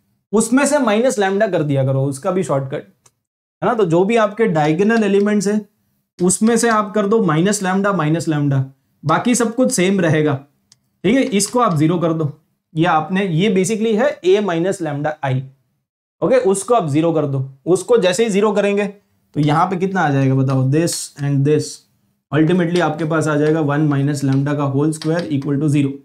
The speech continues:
मतलब basically ये आ गया वन minus टू lambda plus lambda square equal to zero। और ये जो है ना, इसी को हम बोलते हैं कैरेक्टरिस्टिक इक्वेशन।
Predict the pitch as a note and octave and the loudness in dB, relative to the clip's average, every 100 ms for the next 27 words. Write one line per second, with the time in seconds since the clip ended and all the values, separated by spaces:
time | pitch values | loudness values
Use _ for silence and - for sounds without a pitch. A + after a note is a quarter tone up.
0 | _ _ _ D3+ F3+ D#3+ D#3+ F3+ F#3+ F3 | _ _ _ -2 0 2 2 0 0 0
1 | D#3 D#3 F3+ C#3+ D3+ E3+ D3+ D3+ E3 - | 0 0 0 0 0 0 0 -2 -4 -2
2 | E3 E3 C#3+ D3 D#3+ D#3+ D#3 D#3 D#3 C3+ | 0 0 0 0 -2 -2 -2 -2 -2 -2
3 | C#3+ D3+ D#3 - D3+ E3+ F#3 - C#3 D3 | 0 0 -2 -4 -2 -2 -4 -6 -4 -2
4 | C#3+ D3 C#3+ C#3 - _ _ - D#3 C3+ | -2 0 0 -2 -6 _ _ -4 0 2
5 | D#3+ B3+ A#3+ G#3+ D#3+ G#3+ C3 - - _ | 2 2 2 0 0 -2 -4 -10 -20 _
6 | _ _ _ _ _ - G3 C4 B3+ B3+ | _ _ _ _ _ -2 0 2 2 2
7 | A3 G#3 G3 E3 D#3+ F#3 F#3 F#3+ E3+ C3+ | 2 2 0 0 0 0 0 0 -4 -4
8 | C#3+ C3+ C3+ G3+ A3 | -6 -6 -4 -2 -4